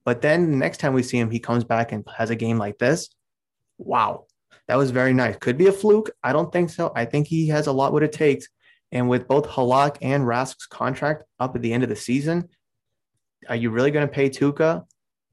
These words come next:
Maybe, maybe not. But I'm sure you could pay Halak, you know, a, a cheaper contract and then have Halak and Vladar be your goalies and then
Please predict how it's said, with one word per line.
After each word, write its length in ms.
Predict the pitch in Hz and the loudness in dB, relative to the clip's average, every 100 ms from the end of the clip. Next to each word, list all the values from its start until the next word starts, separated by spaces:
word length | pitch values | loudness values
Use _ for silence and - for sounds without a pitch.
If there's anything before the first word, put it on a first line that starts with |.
| _ | _
Maybe, 360 | - 113 170 170 | -10 -2 0 2
maybe 260 | 160 160 156 | 2 2 2
not. 360 | 147 170 170 - _ _ - | 2 2 0 -6 _ _ 0
But 120 | 135 | 2
I'm 120 | 135 | 4
sure 140 | 156 175 | 2 2
you 80 | |
could 140 | 165 151 | 0 -2
pay 240 | 147 147 | 2 2
Halak, 520 | 139 127 120 127 139 131 | 2 2 2 2 0 0
you 60 | |
know, 160 | 120 110 | 0 0
a, 320 | 107 107 107 - | 0 -2 -4 -6
a 100 | - | -8
cheaper 340 | - 135 127 | -4 -2 -2
contract 680 | - 120 139 - 135 143 - | 0 0 0 0 0 0 -2
and 140 | 117 | -2
then 160 | 117 113 | 0 0
have 280 | 120 117 113 | 0 0 0
Halak 420 | 117 110 120 - | -4 0 0 0
and 100 | 113 | -4
Vladar 360 | 110 107 113 123 | -4 -2 -2 0
be 80 | |
your 120 | 147 151 | 0 2
goalies 460 | 151 160 175 175 | 2 2 2 0
and 120 | 123 | -2
then 240 | 117 117 | -2 -2